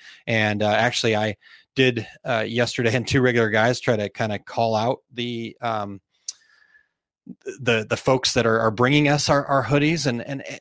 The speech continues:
and I get it. You know, we couldn't predict a lot of these things that happened in twenty twenty,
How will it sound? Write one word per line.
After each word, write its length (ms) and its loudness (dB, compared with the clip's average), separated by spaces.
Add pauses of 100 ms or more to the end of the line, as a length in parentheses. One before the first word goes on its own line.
(120)
and 100 0
I 60 6
get 240 4
it. 160 -4
You 100 -2
know, 280 2
we 320 0
couldn't 260 0
predict 400 0
a 60 0
lot 200 2
of 100 -2
these 200 -6
things 200 -2
that 80 -6
happened 380 -4
in 120 -6
twenty 280 -6
twenty, 400 -6